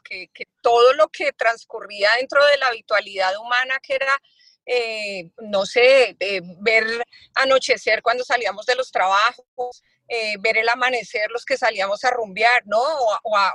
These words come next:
o a fiestas, o, eh, pues no, todo se nos detuvo y perdimos amaneceres, perdimos noches,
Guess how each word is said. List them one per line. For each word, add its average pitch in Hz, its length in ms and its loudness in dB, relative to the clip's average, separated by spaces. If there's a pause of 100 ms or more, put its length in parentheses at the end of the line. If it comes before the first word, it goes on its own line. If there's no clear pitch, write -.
o 196 80 -6
a 170 140 0
fiestas, 220 800 -2
o, 190 180 -18 (380)
eh, 185 160 -14
pues 185 200 -10
no, 214 160 4 (220)
todo 240 240 6
se 381 140 0
nos 339 140 -2
detuvo 277 520 2
y 185 120 -14
perdimos 196 500 -6
amaneceres, 262 920 0
perdimos 208 500 -8
noches, 254 640 0